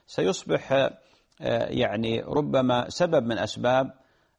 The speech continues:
توريثها عقدة من العقد النفسية، لأنها ستدخل المدرسة وستصبح محل تندر وسخرية عند، آه، يعني، آه، زميلاتها في الدراسة،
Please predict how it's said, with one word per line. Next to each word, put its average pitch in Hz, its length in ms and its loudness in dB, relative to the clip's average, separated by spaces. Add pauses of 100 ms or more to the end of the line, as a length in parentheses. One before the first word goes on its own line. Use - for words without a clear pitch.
(100)
توريثها 135 480 2
عقدة 120 400 0
من 110 80 -2
العقد 110 440 -2
النفسية، 101 540 -4
لأنها 104 300 -2
ستدخل 143 760 0
المدرسة 113 600 0 (340)
وستصبح 110 960 -2 (260)
محل 143 300 -2
تندر 123 500 -2
وسخرية 117 520 0
عند، 107 480 0 (360)
آه، 120 440 -6
يعني، 110 580 -2
آه، - 560 -4 (200)
زميلاتها 113 720 0
في 101 240 -6
الدراسة، 95 560 0